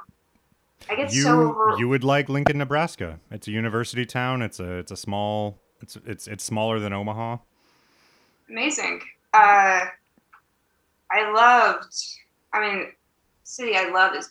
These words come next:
Speaker 1: Pittsburgh. I love
Speaker 2: Never been there.
Speaker 1: Oh, it's great.
Speaker 2: When did you move to Chicago?
Speaker 1: Like, twenty seventeen?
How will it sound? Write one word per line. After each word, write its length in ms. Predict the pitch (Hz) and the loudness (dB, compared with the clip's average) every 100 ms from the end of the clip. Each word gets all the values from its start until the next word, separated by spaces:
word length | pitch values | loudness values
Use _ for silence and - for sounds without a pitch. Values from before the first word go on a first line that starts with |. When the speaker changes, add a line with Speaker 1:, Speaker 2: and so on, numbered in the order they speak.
| - | -14
Speaker 1:
Pittsburgh. 560 | 175 170 - - - - - | -14 -14 -10 -10 -10 -8 -2
I 460 | 208 196 175 151 - - _ _ 180 | 0 0 -4 -8 -14 -20 _ _ -4
love 120 | 175 | -2
Speaker 2:
Never 160 | 85 | -4
been 160 | 90 95 | -8 -10
there. 160 | 92 87 _ _ _ _ _ _ _ _ _ - | -10 -12 _ _ _ _ _ _ _ _ _ 4
Speaker 1:
Oh, 300 | 254 220 - - | 8 8 8 4
it's 240 | 302 - | 0 -4
great. 880 | - 185 165 160 160 165 - - - _ _ _ _ - | -12 -12 -6 -4 -4 -6 -10 -16 -16 _ _ _ _ -8
Speaker 2:
When 520 | 113 151 175 180 180 | -2 2 2 2 2
did 160 | 165 156 | 0 0
you 80 | |
move 180 | 156 160 | 0 0
to 100 | 156 | -2
Chicago? 480 | 139 131 143 165 87 _ _ _ _ _ _ _ _ _ _ _ _ _ | -8 -6 -6 -6 -10 _ _ _ _ _ _ _ _ _ _ _ _ _
Speaker 1:
Like, 180 | 339 339 - _ _ _ _ _ _ _ _ _ _ _ - - _ | -8 -8 -10 _ _ _ _ _ _ _ _ _ _ _ -20 -20 _
twenty 760 | 466 453 381 294 240 214 196 - | 0 2 2 0 0 -2 -4 -6
seventeen? 1200 | - - - - 220 226 339 415 427 466 453 453 | -10 -12 -12 -8 -2 -2 -2 -6 -10 -10 -10 -8